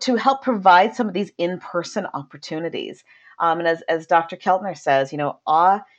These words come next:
isn't something necessarily scheduled, but it's, it's wandering without purpose. And I think especially our teenagers feel like everything has to have a purpose. It has to go on the resume, right? It can't just be an activity. It has to be resume building for college,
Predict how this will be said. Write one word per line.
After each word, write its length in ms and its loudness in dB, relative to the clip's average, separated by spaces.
isn't 240 -6
something 280 -2
necessarily 520 -2
scheduled, 580 -2
but 180 -6
it's, 300 -4
it's 200 -2
wandering 540 2
without 320 2
purpose. 540 -6
And 100 2
I 100 2
think 220 -6
especially 400 -2
our 60 -2
teenagers 500 -6
feel 160 -2
like 240 0
everything 420 2
has 280 0
to 80 -6
have 160 0
a 40 -6
purpose. 440 -8
It 80 -12
has 340 0
to 260 -6
go 260 6
on 140 2
the 80 -2
resume, 480 0
right? 340 2
It 120 -18
can't 240 2
just 240 -6
be 160 0
an 80 4
activity. 480 0
It 80 0
has 180 2
to 60 -6
be 80 -6
resume 400 2
building 320 -2
for 120 -4
college, 540 0